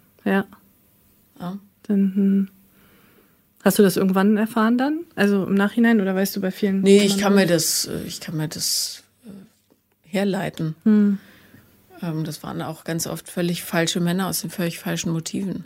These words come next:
Speaker 2: Also
Speaker 1: Hm. Ja.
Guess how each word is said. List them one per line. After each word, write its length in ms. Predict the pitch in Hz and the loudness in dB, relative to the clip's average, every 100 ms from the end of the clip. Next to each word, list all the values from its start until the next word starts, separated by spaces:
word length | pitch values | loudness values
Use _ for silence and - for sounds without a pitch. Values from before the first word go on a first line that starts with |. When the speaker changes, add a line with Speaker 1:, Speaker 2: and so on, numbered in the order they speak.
| - | -10
Speaker 2:
Also 400 | 170 160 160 160 _ _ - | -8 -6 -6 -8 _ _ -6
Speaker 1:
Hm. 400 | 208 190 190 190 - - _ _ _ _ _ _ _ _ _ _ _ _ - - _ _ _ _ - | 0 2 2 0 -6 -20 _ _ _ _ _ _ _ _ _ _ _ _ -20 -20 _ _ _ _ 2
Ja. 240 | 214 | 4